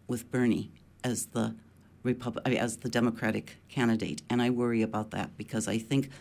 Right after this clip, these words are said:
a lot of people will not vote for Bernie. I think a lot of people will say, "He doesn't have what it takes and we want," and I'm afraid that will hurt us badly. Um, I worry about that. Is this closing remarks now?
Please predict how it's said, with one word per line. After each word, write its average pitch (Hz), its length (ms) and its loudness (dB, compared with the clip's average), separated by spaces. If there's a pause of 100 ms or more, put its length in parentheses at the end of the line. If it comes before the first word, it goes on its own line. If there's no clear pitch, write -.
(220)
a 131 60 0
lot 127 280 4
of 143 100 2
people 127 460 -6 (300)
will 135 120 2
not 139 240 4
vote 151 220 -2
for - 140 -8
Bernie. 95 440 -4 (380)
I 120 80 0
think 120 240 -2
a 120 60 -6
lot 120 240 0
of 127 80 -6
people 123 340 -2
will 120 160 -2
say, 113 460 0 (520)
"He 190 320 4
doesn't 170 380 4
have 147 420 2
what 147 140 2
it 151 140 -2
takes - 340 -2
and 127 140 2
we 127 100 2
want," 123 300 2 (360)
and 135 120 4
I'm 127 80 6
afraid 131 440 -2 (120)
that 117 240 0
will 117 80 -4
hurt 117 240 -4
us - 160 -8 (180)
badly. - 460 -6 (500)
Um, 110 380 2
I 139 80 4
worry 127 260 2
about 110 280 0
that. - 220 -2
Is 139 100 0
this 147 140 -2
closing 143 380 4
remarks 135 440 2
now? 147 180 4